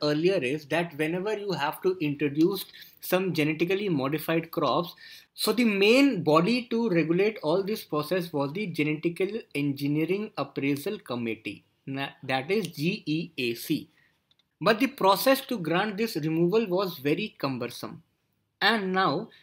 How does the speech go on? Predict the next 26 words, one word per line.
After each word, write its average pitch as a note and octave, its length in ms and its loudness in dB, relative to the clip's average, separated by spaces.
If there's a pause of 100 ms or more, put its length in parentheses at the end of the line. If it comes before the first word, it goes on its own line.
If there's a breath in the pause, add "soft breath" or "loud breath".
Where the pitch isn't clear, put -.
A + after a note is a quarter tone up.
(100)
because G3 360 0
we G#3 120 -4
know G3+ 240 -2
that A3 280 -2
there F#3+ 100 -2
is F#3+ 80 -2
a G3 60 -2
difference F3 500 -2
between F#3+ 480 -8
genetically F3 520 -2
modified E3 640 -2
crops G3+ 420 -4 (100)
and F3+ 280 -4
genetically E3+ 720 -4
engineered C#3 520 -4
crops, - 500 -8 (520)
we G#3 240 0
have A3+ 200 0
separated F#3+ 760 0
the A3+ 100 0
regulatory E3 560 2
mechanisms D3 720 -2
for D#3 180 0
these C3 320 -4
two A#2+ 200 -10
things. - 500 -16